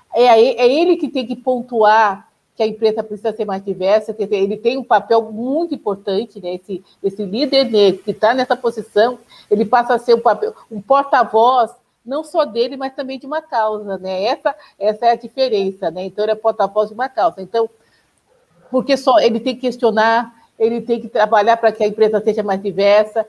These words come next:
ele tem que questionar porque só ele, porque não tem mulher. Esse é o papel desse líder, né? Ele tem que ser modelo. É, é, e quando ele, ele é modelo, ele po-, se posiciona,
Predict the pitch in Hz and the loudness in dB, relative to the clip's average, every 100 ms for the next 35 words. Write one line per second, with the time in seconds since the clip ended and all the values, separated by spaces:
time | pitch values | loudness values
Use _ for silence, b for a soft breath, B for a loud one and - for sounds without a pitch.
0 | b b 214 233 254 240 - 240 240 214 | b b -6 -4 -8 -8 -6 -4 0 2
1 | 220 214 196 220 220 214 202 202 208 196 | 0 0 0 0 4 6 8 6 4 -2
2 | 202 220 214 214 214 202 208 202 196 196 | 0 0 0 0 0 0 0 2 2 0
3 | B B 233 277 339 311 - 233 233 220 | B B 2 4 2 -2 -2 0 2 2
4 | 208 202 202 180 170 170 165 165 202 190 | 2 -4 -6 -8 -8 -8 -6 -6 -2 -4
5 | 196 202 - 226 214 277 208 214 196 170 | -4 -10 -6 -4 -2 -4 -2 2 2 2
6 | 170 _ _ _ _ - 208 202 214 196 | -8 _ _ _ _ -2 0 4 2 2
7 | 220 214 285 302 285 254 220 226 233 226 | -2 0 0 0 -2 -2 0 2 2 2
8 | 226 214 202 208 226 233 220 - 294 285 | 2 2 2 2 -2 -6 -6 -4 -2 0
9 | 277 247 - 247 262 262 196 | -2 -4 -6 0 2 0 -2